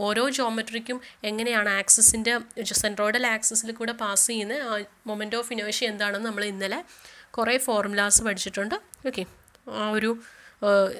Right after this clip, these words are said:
ഇതിൻ്റെ തൊട്ട് മുമ്പുള്ള moment of inertia എന്ന് പറയുന്ന വീഡിയോ ലെക്ചറിലുണ്ട്. ഓരോന്നിൻ്റെയും ഓരോ ജോമെട്രീസിൻ്റെയും ഫോർമുല, moment of inertia കാൽക്കുലേറ്റ് ചെയ്യുന്ന ഫോർമുല. So നമുക്ക് centroidal axis-ിൽ കൂടെയുള്ള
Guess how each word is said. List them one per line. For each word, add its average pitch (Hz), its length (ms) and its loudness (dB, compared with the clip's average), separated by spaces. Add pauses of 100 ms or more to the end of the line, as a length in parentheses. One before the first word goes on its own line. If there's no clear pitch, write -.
(160)
ഇതിൻ്റെ 226 300 0
തൊട്ട് 220 300 0
മുമ്പുള്ള 220 360 0 (300)
moment 208 280 -2
of 226 160 -4
inertia 214 360 0
എന്ന് 220 160 -2
പറയുന്ന 208 220 -2 (100)
വീഡിയോ 214 260 0
ലെക്ചറിലുണ്ട്. 202 680 0 (480)
ഓരോന്നിൻ്റെയും 208 560 2
ഓരോ 214 120 4 (100)
ജോമെട്രീസിൻ്റെയും 208 800 -2
ഫോർമുല, 220 360 0 (760)
moment 226 260 4
of 226 140 -2
inertia 202 340 2
കാൽക്കുലേറ്റ് 196 460 0
ചെയ്യുന്ന 220 240 -4
ഫോർമുല. 202 340 -2 (460)
So - 140 0
നമുക്ക് 302 260 4
centroidal 285 560 6
axis-ിൽ 294 420 4
കൂടെയുള്ള 240 300 2